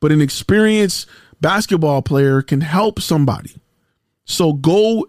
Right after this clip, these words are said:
get somebody that's experienced to help you with growing your business. Don't get the new guy trying to look out for him,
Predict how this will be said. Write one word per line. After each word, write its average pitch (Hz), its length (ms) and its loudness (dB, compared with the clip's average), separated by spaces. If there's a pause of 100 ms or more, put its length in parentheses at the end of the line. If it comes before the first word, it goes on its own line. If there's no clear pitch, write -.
(160)
get 165 200 2
somebody 147 420 0
that's 127 240 -2
experienced 165 800 -2
to 185 80 0
help 151 340 0
you 117 240 2 (380)
with 123 180 -6
growing 123 360 2
your 120 140 2
business. 117 520 -2 (340)
Don't 139 180 0
get 170 140 0
the 170 80 2
new 165 220 4
guy 120 200 0
trying 131 200 -2
to 135 60 2
look 143 200 2
out 127 180 -4
for 131 240 -2
him, 123 120 -2